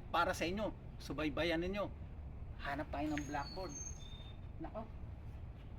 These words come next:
mahirap-hirap yatang humanap ng blackboard dito. Pasok tayo sa kwarto. Bonding. Connected together to establish electrical continuity.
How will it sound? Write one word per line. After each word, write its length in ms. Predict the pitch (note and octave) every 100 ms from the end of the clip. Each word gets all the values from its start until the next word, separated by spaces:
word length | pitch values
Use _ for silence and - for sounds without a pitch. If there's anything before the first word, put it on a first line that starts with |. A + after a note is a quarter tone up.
| - - - - -
mahirap-hirap 560 | F3 G#3 G3 - F#3+
yatang 300 | E3+ F#3 F3+
humanap 320 | E3+ E3+ F3+ -
ng 140 | F#3
blackboard 420 | D#3+ D#3+ - E3+ D#3
dito. 240 | G3+ G#3+ - - - - - - - C#3
Pasok 320 | B2+ - -
tayo 220 | C3+ D3+
sa 100 | -
kwarto. 460 | E3 B2 A#2+ - D3 - - - - - - - - - - - - - - - - -
Bonding. 720 | E3 G3 G3 E3+ A#3+ G#3 B2 - - - - - -
Connected 480 | F#3+ A#3 B3+ B3+ A3+
together 460 | - F3 A3+ G#3+ A3
to 160 | -
establish 640 | - D3+ - A3 F3+ A3+ A3+ D#3+
electrical 640 | D#3 G#3+ G3 F#3+ G3+ G3 - - -
continuity. 800 | - D#3+ - C#3+ D3+ D#3 G#3 -